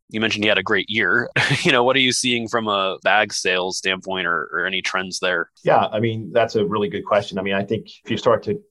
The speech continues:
Speaker 2: kind of dive into the details, and, you know, this isn't actually details that we're seeing ourselves, it's, it's more information that we're gleaning as being partners with the biggest financial institutions in the world, right? So it's not about the denominations, or it is about the dom-, denominations at times. It's, it's not,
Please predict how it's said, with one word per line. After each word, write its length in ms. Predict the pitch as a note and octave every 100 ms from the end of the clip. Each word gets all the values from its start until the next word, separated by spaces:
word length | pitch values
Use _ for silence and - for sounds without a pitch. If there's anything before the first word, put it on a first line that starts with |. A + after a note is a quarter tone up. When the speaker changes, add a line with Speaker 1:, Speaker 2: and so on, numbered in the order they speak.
| -
Speaker 2:
kind 160 | A#2
of 80 | F#2+
dive 260 | G2+ F#2+ G2
into 520 | F#2+ F2+ - F#2+ F2+
the 100 | D#2+
details, 600 | E2 F#2+ F#2+ F#2 F2+ E2+
and, 180 | F#2 F2 _
you 80 | G#2+
know, 140 | F2
this 200 | F2 A#2
isn't 200 | G#2 G#2
actually 380 | - F#2 - G2+
details 360 | F#2 F2+ G2 F2
that 100 | E2+
we're 100 | F2+
seeing 240 | - G2
ourselves, 400 | E2+ - G2 F2+
it's, 140 | F#2+ -
it's 160 | G#2 -
more 160 | G2 F#2
information 420 | F2 F#2 F#2 G2
that 120 | E2+
we're 100 | F2+
gleaning 360 | E2+ G2+ F2+ F2
as 160 | D#2
being 260 | - F2+ F2
partners 460 | - C3 B2 G2+
with 160 | G#2 G2+
the 80 | F#2+
biggest 280 | G2 F#2+ -
financial 340 | F#2 F2+ F#2+
institutions 400 | E2 F#2 F2+ E2+
in 60 | E2
the 60 |
world, 280 | E2+ F2 D#2+
right? 200 | F2 G#2 - _ _ -
So 320 | B2 G#2+ G#2
it's 180 | G#2 -
not 180 | A2+ A#2
about 400 | G2+ G2 F#2+ - _
the 60 | G2
denominations, 920 | G2 F2+ F2 F#2+ G2+ G2+ F#2 F2+ -
or 160 | G2+ F#2+
it 80 |
is 80 | C3
about 160 | F#2+ F2+
the 60 |
dom-, 240 | F2 E2+ E2+
denominations 520 | G2 F2 F2 F2 F2
at 100 | E2+
times. 300 | - F2 E2
It's, 80 | - -
it's 220 | E2 -
not, 260 | G2 G2